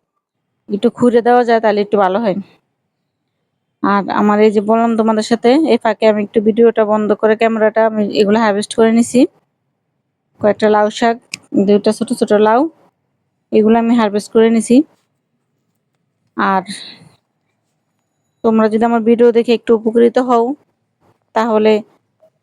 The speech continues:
শেয়ার করবা, সাবস্ক্রাইব করবা, আপুকে একটু লাইক করে দিবা, আপুর ভিডিওটাকে। আর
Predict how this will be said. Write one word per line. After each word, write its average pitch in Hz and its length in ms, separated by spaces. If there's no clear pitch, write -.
শেয়ার 233 320
করবা, 233 260
সাবস্ক্রাইব 233 400
করবা, 233 240
আপুকে 233 300
একটু 226 200
লাইক 220 280
করে 196 180
দিবা, 196 240
আপুর - 300
ভিডিওটাকে। 214 540
আর 208 100